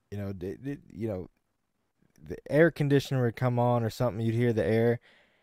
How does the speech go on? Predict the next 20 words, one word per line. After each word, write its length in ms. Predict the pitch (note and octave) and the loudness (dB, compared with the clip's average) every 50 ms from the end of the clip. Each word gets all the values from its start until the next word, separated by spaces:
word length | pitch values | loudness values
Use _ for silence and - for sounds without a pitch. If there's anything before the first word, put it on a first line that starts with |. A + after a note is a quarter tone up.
| _ _ _ _ _ _ _ _ _ _ | _ _ _ _ _ _ _ _ _ _
but 100 | B2 B2 | 2 4
it 120 | C3+ C3+ C#3+ | 6 6 6
almost 260 | E3 F#3 F#3 D3+ - | 6 6 4 2 4
sounded 220 | - D3+ C#3+ C3+ | 6 6 6 8
like 140 | B2+ B2 A2+ | 6 4 4
there 120 | - A#2+ A2+ | 4 4 4
was 120 | G#2+ G2+ | 4 2
voices 540 | G2 G#2+ B2 C3 C3 B2 - - G2 F2+ F2+ | 2 4 6 8 8 6 6 2 -2 -2 -2
in 120 | F#2+ F#2 F#2 | -2 0 -2
the 60 | F2+ | 0
vents. 480 | E2+ G#2 G2+ F#2 - - - - - - | 2 2 2 2 0 -4 -10 -14 -12 -4
And, 160 | - A2 A#2 | -2 2 2
I 100 | A#2+ A#2+ | 4 4
mean, 180 | B2 C3 B2+ B2+ | 4 4 4 6
that 160 | B2+ B2 A#2 | 4 4 2
sounds 320 | - - C#3 C#3 C3 A2+ A2+ | 4 4 4 4 4 4 2
like 140 | G#2+ F#2+ | 2 2
schizo 500 | - - - B2 A#2 - - G#2+ G2+ F#2+ | 0 -2 2 2 2 4 4 2 2 2
as 80 | F#2 - | 2 0
shit, 340 | - - C3 B2 G#2 - | 0 2 4 4 4 2